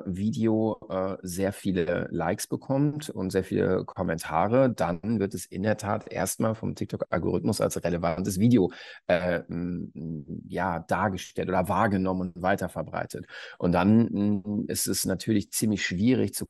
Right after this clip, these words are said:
gucken, ja, wie gehe ich jetzt damit um? Also ich kann ein Duett anfertigen und kann das auch nach allen Regeln,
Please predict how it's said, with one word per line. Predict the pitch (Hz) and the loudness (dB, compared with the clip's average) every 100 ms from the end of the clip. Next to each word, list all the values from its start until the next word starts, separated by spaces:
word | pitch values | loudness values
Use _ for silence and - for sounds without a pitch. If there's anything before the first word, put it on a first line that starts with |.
| - | -8
gucken, | - - 110 107 | -8 -2 0 2
ja, | 92 95 90 | 2 2 2
wie | 98 | 0
gehe | - 98 | 2 0
ich | 101 101 95 | 0 -4 -2
jetzt | 95 - - | -4 -2 -2
damit | 90 90 | 0 2
um? | 143 117 80 90 | 4 4 2 -4
Also | - 85 85 | -4 -2 -2
ich | - - | -6 -4
kann | 98 101 - - - | 0 0 -2 -12 -4
ein | 87 85 | 0 2
Duett | 95 - 117 - - | 2 4 2 2 2
anfertigen | 123 - - 131 127 - 139 143 165 151 | 2 2 -4 -2 -2 -2 -2 0 0 -2
und | - 95 - | -4 -6 -8
kann | - 104 104 | -8 -2 0
das | 104 - | 0 0
auch | 95 95 | -2 0
nach | 92 - | -2 0
allen | 95 104 123 | 2 4 4
Regeln, | 107 113 135 104 107 127 | 4 6 6 6 2 0